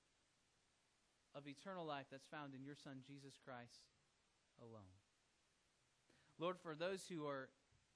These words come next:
here today and are currently trusting in you, strengthen their faith, Father. Show them that despite their inadequacies, you are able to work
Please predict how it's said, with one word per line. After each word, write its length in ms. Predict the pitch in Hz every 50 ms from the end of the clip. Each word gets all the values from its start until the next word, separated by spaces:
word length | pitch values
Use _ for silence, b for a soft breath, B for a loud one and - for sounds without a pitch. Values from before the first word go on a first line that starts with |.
| - - - - - - - - - - - - - - - - -
here 180 | - 208 185 170
today 420 | - 175 156 151 151 147 147 139
and 100 | 151 156
are 100 | 147 147 - - - -
currently 340 | 202 196 190 151 147 143 131 -
trusting 380 | - 160 139 - - 135 123 120
in 120 | 117 113
you, 160 | 113 110 107 98 104 - - - - - B B B B B B B B B
strengthen 460 | - - - 202 214 208 - 190 165
their 140 | 156 147 143
faith, 380 | - - 170 165 147 131 113 - - - - - - - -
Father. 360 | 156 151 147 139 131 110 101 110 - - - - - - - - - - - - - - - - - - - - - B B B B B -
Show 140 | - 190 202
them 180 | 196 190 165 151
that 180 | 156 151 151 151
despite 500 | 151 139 - - - 180 185 185 - 156
their 140 | 156 156
inadequacies, 880 | 151 151 147 151 151 160 170 180 - - 156 139 - - 123 113 104 98 95 - - - - - - - - - - - - - - - - - - - - - - - - - - - - - - - - - - - - - - - - - -
you 260 | 143 160 185 190 175
are 160 | 165 151 147 -
able 260 | 160 175 175 156 151 143
to 100 | 135 135
work 380 | 123 135 151 151 139 - -